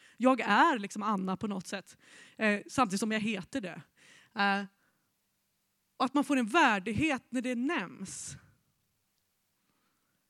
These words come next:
När Jesus har om, om den gode herden så står det, han nämner dem alla vid namn. Det är det som var temat idag.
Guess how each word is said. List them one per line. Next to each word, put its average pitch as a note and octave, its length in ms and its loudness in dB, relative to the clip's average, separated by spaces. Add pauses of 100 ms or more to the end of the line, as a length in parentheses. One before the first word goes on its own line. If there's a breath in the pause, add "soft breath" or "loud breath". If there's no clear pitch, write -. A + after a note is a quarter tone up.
(680)
När C#4 120 2
Jesus D4+ 480 4
har B3+ 340 6
om, B3 200 -2
om B3 280 0 (120)
den B3+ 160 0
gode B3 320 -2
herden B3+ 500 0
så C#4 120 -4
står B3 220 -4
det, A3 60 -2
han B3+ 240 0
nämner C#4 360 2
dem B3 160 -2
alla G#3+ 320 -2
vid F#3 180 -12
namn. F3+ 500 -10 (220)
Det A3+ 80 -6
är A3+ 40 0
det G3 140 0
som B3+ 120 -2
var A3 100 0
temat A3+ 540 -4
idag. A#3 220 -8